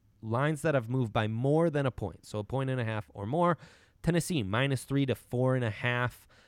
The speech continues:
uh, taking on Florida. Ohio as a dog to Toledo from plus four to plus two and a half. Oklahoma State taking on Baylor, as just mentioned, from plus ten and a half to plus nine.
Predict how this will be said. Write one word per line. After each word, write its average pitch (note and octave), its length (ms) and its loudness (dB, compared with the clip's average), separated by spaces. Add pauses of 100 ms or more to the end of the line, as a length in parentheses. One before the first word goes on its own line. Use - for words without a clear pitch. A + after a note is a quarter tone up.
(160)
uh, G#2 160 0
taking A#2+ 300 -2
on G#2+ 140 0
Florida. G2+ 460 0
Ohio B2 680 2
as G#2 200 -2
a G#2+ 60 -4
dog B2 300 0
to C#3 100 -2
Toledo B2 440 -2
from G#2 200 -6
plus - 280 -4
four C3 220 0
to A#2 80 0
plus - 540 -8 (100)
two B3 200 0
and F3 100 2
a A2 40 -2
half. G2 300 -6 (340)
Oklahoma A#2 400 0
State C#3 520 -2
taking G2 260 -6
on E2+ 160 -8
Baylor, A#2+ 260 0
as A#2 120 -2
just A#2 200 -4
mentioned, A#2+ 380 -6 (240)
from A2 160 -6
plus F#2+ 240 -4
ten A#2+ 240 -2
and A#2+ 100 0
a G#2+ 60 0
half A2 300 0
to - 80 -10
plus - 280 -14
nine. C#3 320 0